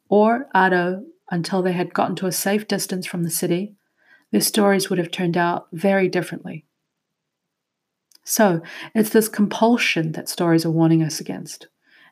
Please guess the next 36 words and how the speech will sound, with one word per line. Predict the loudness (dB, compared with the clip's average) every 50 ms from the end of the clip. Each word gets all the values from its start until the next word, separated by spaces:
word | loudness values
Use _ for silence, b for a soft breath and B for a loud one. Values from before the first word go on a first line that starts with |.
| b
and | -2 0 0
it's | 0 0 -4
compulsion | -6 -4 -4 -2 2 2 2 2 2 -2 -2 0
that | 0 0
I | 0 -2
think | -2 -4 -6 -4 -4
is | -4 -4 -4 -4 -6
at | -6 -6 -6
play | -8 -8 -6 -4 -4
here | -4 -6 -8
for | -8 -8 -6 0
you. | 0 0 0 0 -6 _ _ _ _ _ _ _ _ _ _ _ _ _ _ _ _ _ _ B B B B B B B B B
I | -6
think | -2 -2 0 0
it's | -2 -6 -6
perfectly | -10 -6 0 2 2 2 4 0 0 0 0 0 0 2
natural, | 2 2 0 0 -2 -4 -4 -4 -2 -2 -2 -6 -8 _
for | _ -6 -4 -4 -2
whatever | -2 -2 -2 2 2 4 4 4 4
reason, | 4 4 4 2 2 0 -2 -2 -4 B B B B B B B
that | -8 -4
you're | -4 -4
thinking | -4 -2 -2 -2 -2 -2 -2 -4
about | -2 0 -2 -2 -2 -4
your | -6 -8
past | -8 -6 -2 0 0 0 -2 -6 -8
relationship. | -6 -4 -4 -4 -6 -6 -8 -8 -8 -6 -8 -8 -10 _ -20 _ _ _ _ _ _ _ _ _ _ _ _ _ _ _ _ _ _ _ _ -8
Maybe | -2 0 0 2 2 2
you | 2
do | 2 2 2 0 0
still | 0 0 0 2
have | 2 0 -2
feelings | 0 -2 0 0 -2 -4 -6
for | -2 -2
your | -2 -2 -2
ex, | -2 -4 -4 -4 -8 -10 -10 -12